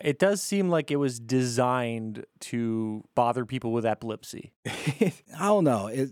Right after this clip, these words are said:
Speaker 2: we'll talk about this later, but it was also seemed like it caused to create a noisy distraction from other things that were going on with the platform. So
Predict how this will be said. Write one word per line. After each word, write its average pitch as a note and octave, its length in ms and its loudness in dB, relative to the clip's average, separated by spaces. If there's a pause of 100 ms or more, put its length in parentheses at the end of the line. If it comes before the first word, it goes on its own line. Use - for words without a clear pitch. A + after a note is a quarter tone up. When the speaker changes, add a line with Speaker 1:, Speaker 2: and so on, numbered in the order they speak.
Speaker 2:
we'll A3 80 -4
talk G#3+ 220 2
about D3+ 220 2
this C3 140 -6
later, B2+ 240 2
but A#2 260 -2
it E3 100 0
was F#3 160 4
also G3 220 2
seemed C#3+ 300 2
like C3 200 2
it A#2+ 120 -2
caused A#2+ 480 0
to A2 200 0
create A2+ 520 0
a B2 80 -6
noisy A2+ 520 2
distraction G2+ 760 -4
from G2+ 220 -4
other A#2 200 2
things F#2+ 360 -6
that G2 100 -4
were F#2 80 -6
going F#2 240 -6
on F2 160 -8
with D#2+ 140 -10
the F2+ 60 -10
platform. F2+ 600 -6 (220)
So F#3+ 360 4